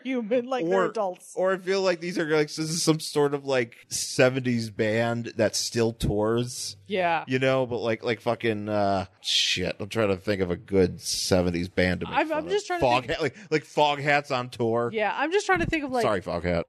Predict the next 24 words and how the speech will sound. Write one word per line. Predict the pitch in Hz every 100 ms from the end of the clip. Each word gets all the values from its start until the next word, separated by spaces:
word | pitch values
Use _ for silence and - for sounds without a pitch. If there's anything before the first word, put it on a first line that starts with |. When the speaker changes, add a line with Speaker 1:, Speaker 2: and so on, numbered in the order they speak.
| -
Speaker 1:
like, | 233 240
a |
direct, | 208 226 220 233 247
like, | 240 247 208
th-, | 302 233
these | 294 311
guys | 311 311 302
would | 247
be | -
extras | 214 208 240 214
in, | 208
like, | 196 165
a |
Quentin | - 214 196
Tarantino | 202 190 156 - 202 214
movie. | 208 214 214 220
Speaker 2:
Yeah, | 208 214 175 -
this | 233
guy | 302
looks | 294 254
like | 190
Tom | 170 170
Savini. | 156 117 123 135 98 82 190
Speaker 1:
Yeah. | 196 196 180 170 156 151